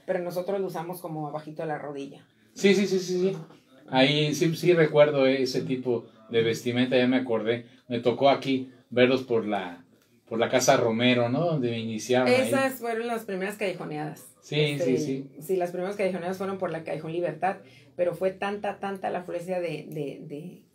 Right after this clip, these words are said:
Speaker 1: gente que tuvimos, se vio la necesidad de que sal-, saliéramos de, de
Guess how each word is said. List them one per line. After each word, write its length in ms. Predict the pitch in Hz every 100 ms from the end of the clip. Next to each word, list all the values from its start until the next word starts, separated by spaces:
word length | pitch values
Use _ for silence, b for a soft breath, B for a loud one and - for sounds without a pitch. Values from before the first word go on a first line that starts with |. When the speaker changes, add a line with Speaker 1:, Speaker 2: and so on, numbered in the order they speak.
| _
Speaker 1:
gente 480 | - 185 185 269 - b b b b
que 400 | - 165 156 143 127 -
tuvimos, 420 | 180 170 180 190 175 -
se 320 | - - 165
vio 140 | 165 175
la 100 | 190
necesidad 420 | 202 165 180 156
de 80 | 180
que 100 | 180
sal-, 280 | 160 147 143 -
saliéramos 640 | 151 151 156 165 170 151
de, 340 | 147 127 - -
de 420 | 160 - - -